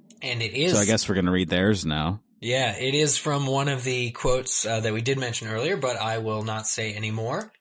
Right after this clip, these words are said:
Speaker 1: From Ida Askoff. They say, "My own for Sansa five is by the one and only Cersei Lannister. Quote,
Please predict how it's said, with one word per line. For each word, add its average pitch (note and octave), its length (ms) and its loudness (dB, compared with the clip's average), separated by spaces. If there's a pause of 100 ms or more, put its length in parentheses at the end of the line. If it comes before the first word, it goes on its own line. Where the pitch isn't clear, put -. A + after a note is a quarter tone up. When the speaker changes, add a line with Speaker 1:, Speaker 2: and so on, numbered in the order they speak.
(200)
Speaker 1:
From C#3+ 320 -2 (100)
Ida F#3 240 0
Askoff. D#3 680 -2 (800)
They G2 100 -2
say, A2+ 460 0 (160)
"My C3 320 -2
own C3 240 -2
for A2+ 160 -6
Sansa G#2 440 -2
five F#3 560 -2 (440)
is G2 180 -4
by G2+ 300 -2
the G2 160 -4
one C#3+ 260 -2
and D#3 80 -2
only C#3 320 -2
Cersei A2+ 460 -2
Lannister. C#3 720 0
Quote, - 420 2